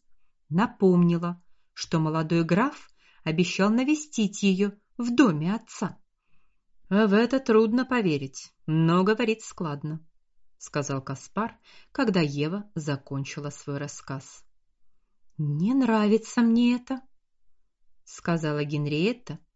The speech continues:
поднимаясь. "У дворян с простыми девушками игры известные. Нужно её спрятать на недельку,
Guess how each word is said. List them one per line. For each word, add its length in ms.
поднимаясь. 920
"У 140
дворян 520
с 120
простыми 580
девушками 640
игры 500
известные. 800
Нужно 600
её 340
спрятать 720
на 100
недельку, 680